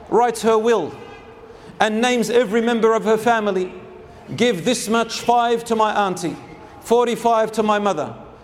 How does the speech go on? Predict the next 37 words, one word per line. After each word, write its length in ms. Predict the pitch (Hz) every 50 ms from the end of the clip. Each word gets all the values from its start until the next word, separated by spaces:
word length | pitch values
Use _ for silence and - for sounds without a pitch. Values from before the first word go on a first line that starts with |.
| - - -
another 280 | 202 220 240 240 247
five 420 | - - 233 240 233 226 226 220 220
to 120 | - 233
my 140 | 220 220 220
uncle, 480 | 220 226 214 190 - 180 165 175 170 - - - - - - - -
another 300 | 202 220 233 247 240 226
five 380 | - - 233 233 226 226 220 226
to 100 | - 220
my 160 | 214 214 202
cousin 320 | 214 226 226 190 214 202
so-and-so, 680 | - - 240 226 214 202 180 - - 190 170 - - - - - - - - - -
leave 320 | 160 214 254 262 240 202
another 280 | 226 226 233 226 233 214
five 320 | - - 233 226 220 214 214
for 120 | 214 226
my 200 | 220 220 214 214
sister 440 | 190 - - 233 220 226 - 226 208
so-and-so. 680 | - - 226 220 214 208 196 190 - 202 185 190 185 - - - - - - - - - -
As 200 | 202 247 240 240
for 200 | - - 233 226
my, 80 | 220 226
whatever's 400 | 202 208 226 233 233 208 226 190
belong-, 480 | 170 214 226 226 240 233 220 220 220 220 - - -
whatever's 360 | - 180 220 240 233 233 185 196
left 240 | 240 233 233 -
over 180 | 240 226 190 220
of 160 | 226 220 180
my 140 | 190 214 208
clothes, 320 | 208 - 226 220 208 -
give 180 | - 262 240 190
them 100 | 226 208
to 100 | - 214
the 80 | 202 208
poor 260 | 208 - 220 220 208
and 80 | 202 196
the 80 | 196
needy." 400 | 190 196 202 190 190 196 196 -